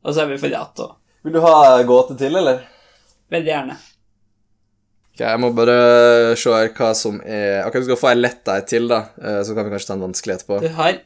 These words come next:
Speaker 1: ikke troa på meg, men samtidig så skal du sette veldig mye press på meg. Så kanskje du har troen på at jeg takler press, bare ikke på at jeg er god på det som gåter. Så vi sier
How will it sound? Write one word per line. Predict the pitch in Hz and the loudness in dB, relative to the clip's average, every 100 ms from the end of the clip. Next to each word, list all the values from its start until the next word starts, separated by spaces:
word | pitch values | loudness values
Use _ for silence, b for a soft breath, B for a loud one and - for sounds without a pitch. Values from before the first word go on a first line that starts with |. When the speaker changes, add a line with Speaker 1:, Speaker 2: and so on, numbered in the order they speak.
| _ | _
Speaker 1:
ikke | 135 - - 165 | -10 -8 -8 -6
troa | 135 123 | -6 -6
på | 147 | -4
meg, | 185 190 - | -4 -6 -10
men | 156 151 | -8 -6
samtidig | 170 165 - 135 127 165 | -6 -6 -8 -8 -6 -8
så | - 147 | -6 -8
skal | - 131 123 131 | -8 -8 -8 -4
du | 147 165 | -2 0
sette | 165 180 - | -2 -8 -6
veldig | 156 143 143 | -4 -4 -4
mye | 139 | -4
press | 135 135 | -6 -10
på | - 139 | -10 -8
meg. | 170 - _ | -8 -12 _
Så | - | -4
kanskje | 180 160 | 0 2
du | 160 | 0
har | 185 | -2
troen | - 139 156 160 | -2 -4 -4 -2
på | 160 | -2
at | |
jeg | 160 160 | -2 -4
takler | 175 - 139 - | -6 -6 -10 -8
press, | 185 190 - - - _ _ B B B B B 160 | -10 -8 -8 -8 -12 _ _ B B B B B -6
bare | 151 160 | -4 -4
ikke | 165 131 143 | -8 -10 -8
på | |
at | 135 | -6
jeg | 147 143 143 | 0 0 -2
er | |
god | 143 139 | -6 -8
på | 139 | -8
det | 135 | -6
som | 139 | -8
gåter. | 139 - - _ _ _ _ _ _ _ | -10 -10 -18 _ _ _ _ _ _ _
Så | - 190 196 202 202 196 | -2 2 2 0 -6 -10
vi | 196 | -12
sier | - - 214 190 175 180 | -12 -12 -8 -4 -2 -4